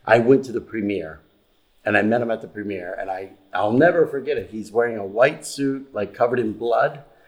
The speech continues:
and he was sitting on the red carpet meeting everybody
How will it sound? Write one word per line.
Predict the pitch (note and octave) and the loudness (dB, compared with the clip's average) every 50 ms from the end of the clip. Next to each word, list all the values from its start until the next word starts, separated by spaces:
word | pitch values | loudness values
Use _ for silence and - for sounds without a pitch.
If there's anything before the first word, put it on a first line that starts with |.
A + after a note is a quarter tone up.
| _ _ _ _ _ _ - | _ _ _ _ _ _ -4
and | A2 G#2+ G#2+ G#2+ G#2 G2+ - | -2 0 0 0 -2 -4 -6
he | - - D#3 D#3 D#3 D#3 | -6 -2 0 0 2 2
was | C3+ C#3+ C3 A2+ - - | 2 2 0 0 -2 -8
sitting | - D3 C#3 C#3 C3 | -6 -4 -2 -2 -2
on | B2 A#2+ A#2 | -2 -2 -4
the | A#2 | -2
red | A#2+ A#2 A#2 - | -2 -4 -4 -4
carpet | - C3 A#2+ A#2+ A2+ G#2+ | -2 -4 -2 -2 -4 -2
meeting | A2 A#2 C3+ C#3+ C#3 C3+ B2 A#2+ | 0 2 4 4 2 0 -2 -4
everybody | A#2+ B2 - - F2+ F2 D#2+ D2 - | -6 -6 -6 -8 -8 -10 -12 -12 -14